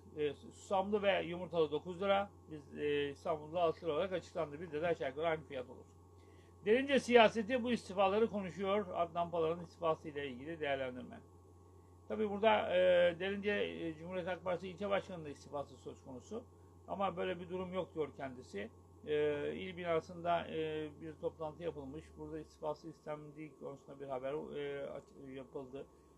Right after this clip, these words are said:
Bu haber sonrasında açıklama yaptı. Biriken Kocak hayır istifa söz konusu değil dedi. Bakalım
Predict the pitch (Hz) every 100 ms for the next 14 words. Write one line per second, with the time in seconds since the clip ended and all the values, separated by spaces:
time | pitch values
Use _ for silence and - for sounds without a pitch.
0 | - 175 180 180 180 170 180 170 180 175
1 | 165 170 165 175 170 170 165 170 160 160
2 | 160 156 165 160 160 - 165 151 165 151
3 | - 151 147 151 151 131 131 175 147 139
4 | 147